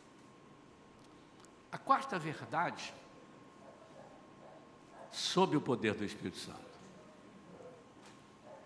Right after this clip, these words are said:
É uma verdade que você pode, ta-, de-, se eu terminar essa pregação aqui agora, talvez você saísse daqui dizendo, "Puxa vida, pastor, que dificuldade, hein? Porque a gente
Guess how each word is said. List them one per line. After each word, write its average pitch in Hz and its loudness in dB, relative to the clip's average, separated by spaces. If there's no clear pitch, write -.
É 147 6
uma 196 8
verdade 185 6
que 202 0
você 202 2
pode, 185 0
ta-, - -6
de-, 175 0
se - 6
eu 196 6
terminar 175 6
essa 165 4
pregação 151 6
aqui 147 2
agora, 170 6
talvez 170 6
você 156 4
saísse 151 8
daqui 139 4
dizendo, 131 4
"Puxa 170 2
vida, 131 4
pastor, 110 -2
que 185 4
dificuldade, 151 6
hein? 135 2
Porque 165 0
a 165 2
gente 190 -2